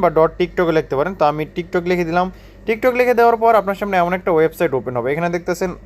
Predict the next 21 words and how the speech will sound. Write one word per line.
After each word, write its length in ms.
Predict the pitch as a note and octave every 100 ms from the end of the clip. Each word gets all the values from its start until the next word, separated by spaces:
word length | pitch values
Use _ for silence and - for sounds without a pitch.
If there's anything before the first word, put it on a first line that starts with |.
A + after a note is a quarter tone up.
| - -
এমন 120 | C#3+ D#3+
একটা 120 | D#3 D3
ওয়েবসাইট 340 | C#3+ C#3+ D#3+ -
কিন্তু 140 | D3+ D#3
আমাদের 200 | E3 F#3 -
ফার্স্ট 260 | C#3+ D3 - -
পেজে 240 | D3 D3 D3+
চলে 140 | D3+ E3+
আসছে। 200 | - A#3 D#4 - - -
তো 40 | F#3+
এটার 160 | G#3 C4+
উপর 120 | B3 A#3+
আপনাকে 220 | G3+ G#3 G3
একবার 160 | F3+ F#3 F3
ক্লিক 180 | F#3 D#3+
করতে 200 | C3 - G#2+
হবে। 140 | F#2+ - - - - - - - - -
So, 60 | - D#3+
আমরা 120 | F#3
এটার 160 | F#3+ A3
উপর 100 | G#3+